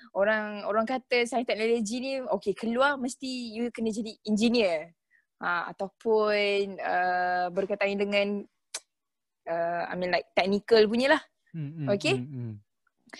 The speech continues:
Speaker 1: So, um, itu adalah serba sedikit background saya. Um,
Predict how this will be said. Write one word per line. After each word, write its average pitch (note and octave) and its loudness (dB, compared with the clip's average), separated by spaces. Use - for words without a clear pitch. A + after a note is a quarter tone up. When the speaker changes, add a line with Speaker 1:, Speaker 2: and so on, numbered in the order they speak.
Speaker 1:
So, D4 6
um, B3+ 0
itu A3 -6
adalah A#3 -2
serba A3 4
sedikit G#3+ 0
background F#3+ 2
saya. F#3 0
Um, E3 -6